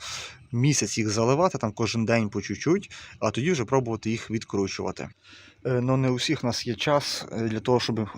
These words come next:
місяць кожен день їх заливати, а тим більше не у всіх є доступ до них, так як у цій маш-, автомобілі. Ну, ти не будеш кожен день розбирав жабо, фільтра, щоб до них долізати.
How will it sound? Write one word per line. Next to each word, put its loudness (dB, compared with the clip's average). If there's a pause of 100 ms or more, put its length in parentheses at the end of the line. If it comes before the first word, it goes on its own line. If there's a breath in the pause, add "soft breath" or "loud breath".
(100)
місяць 0 (260)
кожен 4
день 4
їх 0
заливати, 4
а 4
тим 2
більше 2
не 4
у 2
всіх -4
є 6
доступ 4
до 6
них, 0
так 6
як 0
у -6
цій -2
маш-, -2
автомобілі. -2 (240 loud breath)
Ну, 2
ти 2
не 2
будеш 6
кожен 0
день 4
розбирав 4
жабо, 6
фільтра, -2
щоб -4
до -4
них -2
долізати. -2